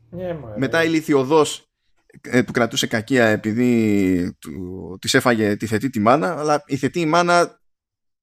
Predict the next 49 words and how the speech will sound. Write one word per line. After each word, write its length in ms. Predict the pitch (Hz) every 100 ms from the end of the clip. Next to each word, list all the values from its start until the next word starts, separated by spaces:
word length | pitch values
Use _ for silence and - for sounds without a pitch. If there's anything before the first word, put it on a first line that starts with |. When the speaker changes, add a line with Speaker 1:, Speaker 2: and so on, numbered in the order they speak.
| _ _ _ _ _ _ _ _
Speaker 2:
θα 100 | 123
τη 80 | -
σκότωνε 340 | 165 123 101
αλλιώς, 300 | 95 117 147
οπότε 260 | 104 139 135
τέλος 180 | 143 117
Speaker 1:
Ε, 40 |
την 100 | 123
Speaker 2:
πάντων 180 | 110 104
Speaker 1:
είχε 100 | 104
σκοτώσει 580 | - 139 - 170 185 -
και 120 | 170
την, 280 | 170 156 151
ε, 680 | 147 143 147 147 147 151
έσωσε. 380 | 190 - - - _ _ _ _ _ _
Speaker 2:
Ναι, 300 | 190 165 113
ναι, 180 | 98 - -
ναι. 220 | 104 90 - _ _ _ _
Speaker 1:
Five 460 | 139 143 143 143
is 80 | 139
a 220 | 135 131
nice 240 | 143 143 127 -
guy. 280 | 131 131 120 - _ _ _ _ _ _ _ _ _ _
Speaker 2:
Τέλος 220 | - 196 170
πάντων, 340 | 202 208 196
αναγκάζονται 420 | 165 151 180 170
να 580 | 160 139 131 123 117 117
δουλέψουν 400 | 120 147 143 -
λίγο 220 | 113 131 120
μαζί, 280 | 101 120
γιατί 200 | 165 156
κάνουν 220 | 160 147 139
ένα 160 | 127
πείραμα 300 | 143 131 113
εκεί 160 | 113 120
με 100 | 117
τη 260 | 110 107
διαλυμένη 500 | 104 101 101 113 107
τη, 340 | 95 95 92 92
τη 120 | 101
βαλίτσα, 420 | 123 120 151 127
μήπως 140 | 123 -
καταφέρνουν 520 | 107 104 120 117 107
και 120 | 104
την 160 | 104 90
οργοποιήσουν 680 | 92 101 131 127 107 95 85
και 100 | -
τα 120 | 110
λοιπά. 420 | 120 202 196